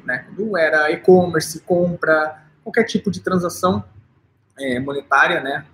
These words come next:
na, na internet, precisava ser H T T P S, porque precisa de uma segurança maior. Só que todos os outros sites, a maioria deles, noventa e nove por cento da internet é H T T P.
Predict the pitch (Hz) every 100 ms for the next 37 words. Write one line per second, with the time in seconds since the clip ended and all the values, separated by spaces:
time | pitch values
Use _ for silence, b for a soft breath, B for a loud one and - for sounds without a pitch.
0 | - 131 127 127 127 135 143 170 165 160
1 | - 180 196 165 151 160 151 143 139 -
2 | - 180 196 - 196 - - 165 156 147
3 | 147 147 143 139 151 160 123 - _ _
4 | _ _ _ - 254 - 214 185 180 170
5 | 160 165 170 147 160 160 156 147 151 151
6 | 147 156 175 170 165 156 170 - 165 175
7 | 160 165 165 160 - 165 156 156 151 160
8 | - 131